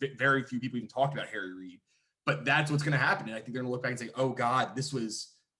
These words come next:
i-, if they were smart, they look back and say that we did this because we cheered on this private company banning the, the president for,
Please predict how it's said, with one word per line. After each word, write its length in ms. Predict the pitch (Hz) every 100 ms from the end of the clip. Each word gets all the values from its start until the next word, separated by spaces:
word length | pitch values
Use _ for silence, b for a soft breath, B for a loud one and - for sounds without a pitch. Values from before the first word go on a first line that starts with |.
| -
i-, 80 | 139
if 100 | 160
they 100 | 147
were 100 | 123
smart, 240 | - 165
they 60 | 143
look 100 | 127
back 80 | 123
and 80 | 123
say 80 |
that 200 | 120 139
we 140 | 131 151
did 280 | 147 143 123
this 200 | 110 -
because 220 | 127 117
we 160 | 131
cheered 320 | 143 - 147 123
on 260 | 120 123
this 120 | 120
private 260 | - 131 123
company 200 | 131 123
banning 480 | 110 113 123 117 120 b b -
the, 80 | 120
the 80 | 131
president 640 | 123 143 143 127 107 -
for, 320 | - 127 110